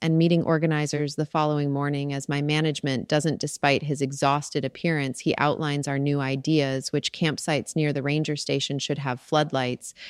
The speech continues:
and big lampposts should illuminate the park's perimeter.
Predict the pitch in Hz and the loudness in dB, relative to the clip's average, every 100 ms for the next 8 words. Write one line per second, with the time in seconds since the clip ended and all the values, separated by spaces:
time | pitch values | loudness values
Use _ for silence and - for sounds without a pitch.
0 | - - 156 170 151 143 147 123 - 139 | -10 -2 2 4 4 2 2 0 0 0
1 | 131 - - 143 143 147 147 135 131 - | 0 -2 0 0 2 2 2 0 -2 -6
2 | 143 - 135 - - 147 147 131 62 - | -4 -2 -2 -4 -6 -2 0 -2 -4 -8